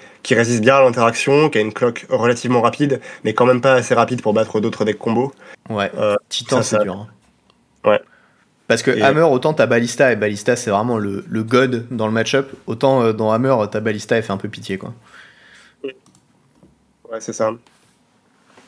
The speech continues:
Speaker 1: Mais voilà, son son deck avait l'air vraiment sweet, euh, plutôt puissant, et, et du coup, euh, du coup, je,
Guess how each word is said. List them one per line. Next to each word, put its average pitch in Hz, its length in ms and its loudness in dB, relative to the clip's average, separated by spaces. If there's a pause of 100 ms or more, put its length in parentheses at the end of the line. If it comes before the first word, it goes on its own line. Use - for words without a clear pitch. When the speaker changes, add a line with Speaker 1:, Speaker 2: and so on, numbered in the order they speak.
(120)
Speaker 1:
Mais 127 60 0
voilà, 131 260 4
son 143 260 -8
son 147 160 2
deck 160 160 4
avait 120 120 4
l'air 110 100 4
vraiment 127 220 4
sweet, 123 460 -2
euh, 107 420 0 (380)
plutôt 139 240 0
puissant, 127 500 2
et, 101 220 -2 (1200)
et 120 80 0
du 110 140 -6
coup, 127 300 0
euh, 104 440 4 (600)
du 120 120 -2
coup, 147 120 0
je, 127 100 2